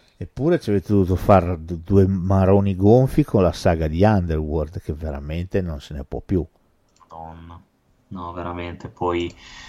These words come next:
Speaker 2: già non ha, non ha senso all'inizio, cioè il primo poteva essere anche guardabile, ma gli altri.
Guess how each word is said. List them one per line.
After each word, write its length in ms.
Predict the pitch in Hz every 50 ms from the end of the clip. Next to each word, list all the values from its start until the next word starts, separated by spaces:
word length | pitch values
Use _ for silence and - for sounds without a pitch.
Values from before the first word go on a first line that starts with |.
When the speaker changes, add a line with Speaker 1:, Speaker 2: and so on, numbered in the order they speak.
| - - -
Speaker 2:
già 540 | - 101 95 98 104 98 98 95 95 92 92
non 220 | 92 92 92 92 92
ha, 80 | 90
non 200 | 92 92 92 92 95
ha 80 | 95
senso 720 | 95 - - 98 95 95 95 - - 98 95 90 90 92 90
all'inizio, 640 | 90 90 92 90 92 95 92 92 90 92 - - -
cioè 200 | - - 95 90
il 100 | 90 87
primo 420 | - _ 104 104 104 104 101 101 95
poteva 340 | - 101 92 98 92 90 90
essere 240 | 90 - - 92 90
anche 160 | 90 - 90
guardabile, 640 | 90 90 87 87 90 87 82 82 80 82 87 85 82
ma 160 | 82 85 82
gli 100 | 85 85
altri. 540 | 85 82 80 80 82 87 - - 110 107 -